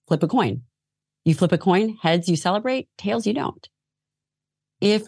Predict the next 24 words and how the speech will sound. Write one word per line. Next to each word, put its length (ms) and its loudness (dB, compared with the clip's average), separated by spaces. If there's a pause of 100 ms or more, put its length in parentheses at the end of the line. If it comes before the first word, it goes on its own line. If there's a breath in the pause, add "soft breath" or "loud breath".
(120)
you 200 4
are 120 4
an 80 4
individual 480 2
who 160 -2
loves 480 0
loud 280 0
music 600 0
and 200 -2
some 220 2
kind 240 -2
of 80 -4
stimulant 500 0
before 320 -2
you 160 2
go 200 0
to 120 -4
work 240 -2
out, 360 -2
whether 200 -2
it's 140 -4
caffeine, 580 0
et 120 -8
cetera, 440 -2